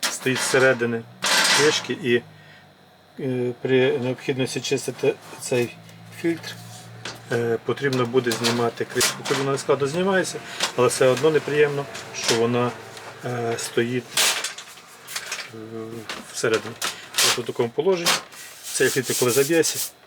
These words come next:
треба буде знімати. Надіюся, що він буде довгий час. Е,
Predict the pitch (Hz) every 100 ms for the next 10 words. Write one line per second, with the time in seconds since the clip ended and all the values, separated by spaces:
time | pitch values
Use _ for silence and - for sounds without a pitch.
0 | - 131 127 120 107 113 117 110 - -
1 | - - - - - - 127 123 131 120
2 | 120 - 131 151 - - - - - -
3 | - 120 131 123 117 127 123 135 110 120
4 | - 123 120 - - - - - _ -
5 | - - - - - - 113 107 107